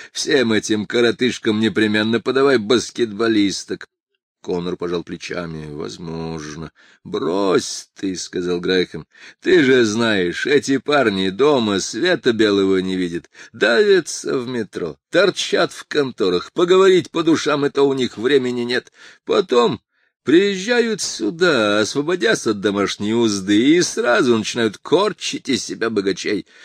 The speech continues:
Они считают, что могут делать всё, что хотят. Ну и бывает, кого-нибудь заносит. Скажи, что я не прав». Коннор долго смотрел на Грэхэма,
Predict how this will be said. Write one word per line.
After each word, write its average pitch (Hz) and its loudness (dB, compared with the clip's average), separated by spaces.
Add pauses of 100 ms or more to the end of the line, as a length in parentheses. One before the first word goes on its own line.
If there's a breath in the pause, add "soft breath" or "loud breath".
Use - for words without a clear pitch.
(120)
Они 139 0
считают, 143 0
что - -8
могут 123 0
делать 135 4
всё, 127 -2
что 131 -4
хотят. 127 -2 (240 soft breath)
Ну 107 -4
и 240 -2
бывает, 139 2
кого-нибудь 92 -4
заносит. 107 -2 (160 loud breath)
Скажи, 147 2
что - -8
я 110 -2
не 95 -6
прав». 107 -6 (960)
Коннор 87 -4
долго 92 2
смотрел 104 -6
на 90 -6
Грэхэма, 85 -4